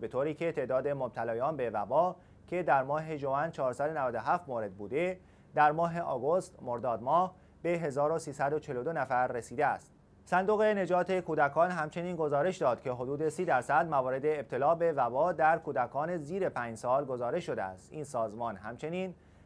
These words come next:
از نگرانی خود دربارهٔ سرنوشت صد هزار کودک که از سوء تغذیهٔ شدید رنج می‌بردند خبر داد.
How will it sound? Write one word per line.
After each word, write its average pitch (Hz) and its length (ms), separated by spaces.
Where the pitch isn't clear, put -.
از 175 280
نگرانی 156 500
خود 165 280
دربارهٔ 147 560
سرنوشت 143 680
صد 160 320
هزار 127 300
کودک 139 420
که 180 140
از 156 180
سوء 165 260
تغذیهٔ 139 480
شدید 156 360
رنج 117 220
می‌بردند 120 540
خبر 147 320
داد. 101 220